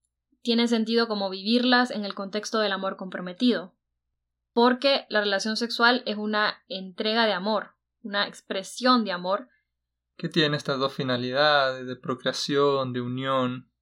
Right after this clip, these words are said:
Speaker 1: Exacto. Entonces, pero decimos que es expresión de amor. Pero ¿de qué tipo de amor estamos hablando, verdad?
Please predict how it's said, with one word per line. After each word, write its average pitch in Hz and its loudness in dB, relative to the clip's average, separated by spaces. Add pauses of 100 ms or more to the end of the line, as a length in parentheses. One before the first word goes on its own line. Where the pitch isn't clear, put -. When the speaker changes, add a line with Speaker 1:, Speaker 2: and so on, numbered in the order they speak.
(380)
Speaker 1:
Exacto. - 0 (480)
Entonces, 226 2
pero 220 0
decimos 226 2
que 233 2
es 247 -2
expresión 220 -2
de 220 0
amor. 214 -2 (380)
Pero 214 2
¿de 202 0
qué 233 -2
tipo 240 -2
de 214 2
amor 196 0
estamos 190 -8
hablando, 190 -2
verdad? - -12